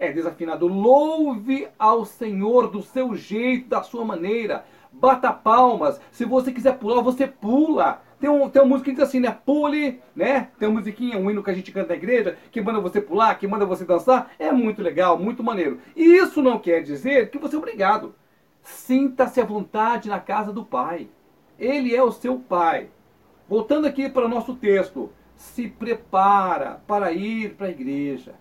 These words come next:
Se prepara. Desde que você vai sair da sua casa, já vai naquele clima, sabe?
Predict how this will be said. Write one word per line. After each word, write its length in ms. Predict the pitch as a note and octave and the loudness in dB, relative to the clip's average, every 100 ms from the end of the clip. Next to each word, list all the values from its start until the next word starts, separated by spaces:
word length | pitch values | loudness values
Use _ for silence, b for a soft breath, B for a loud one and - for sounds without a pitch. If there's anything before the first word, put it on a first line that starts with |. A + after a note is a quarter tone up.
| b | b
Se 140 | - D#4+ | -8 -6
prepara. 800 | A#4 A4+ F3+ E3 E3+ E3 - - _ _ _ _ _ | -6 -6 -2 -2 -2 -6 -10 -16 _ _ _ _ _
Desde 440 | B3 D4 D4+ A#3+ | -2 -2 -2 -6
que 80 | B3 | -8
você 180 | A#3+ A3+ | -8 -6
vai 180 | A3 G#3 | -6 -6
sair 140 | G#3+ | -6
da 80 | F#3+ | -10
sua 180 | - A3 | -8 -10
casa, 560 | - G3+ A#3+ G#3+ F3 - B | -6 -4 0 0 0 -8 B
já 160 | A#3+ | -2
vai 160 | G#3+ B3+ | 2 2
naquele 380 | B3 - B3+ B3+ | 0 -2 -4 -4
clima, 580 | - G3+ B3 A#3 F#3 | -6 -2 0 0 -6
sabe? 360 | - A3+ G3+ G3+ | -6 -6 -4 -6